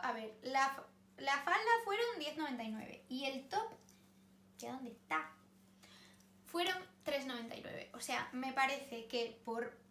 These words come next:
catorce euros, bueno, quince, tienes un conjunto maravilloso. Y aparte, yo sinceramente el top, la falda ya no mucho me la pondría por separado, pues porque,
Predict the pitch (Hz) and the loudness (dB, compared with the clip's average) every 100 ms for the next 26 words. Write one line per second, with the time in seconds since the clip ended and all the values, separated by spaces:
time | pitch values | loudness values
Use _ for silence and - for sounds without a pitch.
0 | - - 240 277 311 - 277 302 349 370 | -4 2 4 4 0 0 0 2 0 -2
1 | 381 - - 262 240 226 269 285 - - | -6 -14 -8 -4 -4 -4 -6 -6 -10 -12
2 | - - - - - - 262 247 - 277 | -16 -20 -20 -20 -10 -2 0 0 -4 -6
3 | 285 311 302 330 330 330 370 - - 269 | 0 2 2 -2 -4 -2 -2 -4 -4 0
4 | 254 240 240 247 233 233 233 240 254 - | 2 2 0 -4 -4 2 4 4 2 0
5 | - 254 254 240 226 226 226 226 226 220 | -4 -6 -4 -4 -6 -6 -6 -6 -4 0
6 | 302 - 285 285 - 370 403 453 415 403 | 0 -2 6 6 8 4 6 4 4 2
7 | 381 359 349 359 359 302 269 247 240 240 | 0 0 -2 -2 -4 -4 -2 0 0 -2
8 | 294 330 - 285 269 294 294 247 226 - | -4 -4 -4 -2 2 2 0 -4 -10 -10
9 | 214 - | -10 -10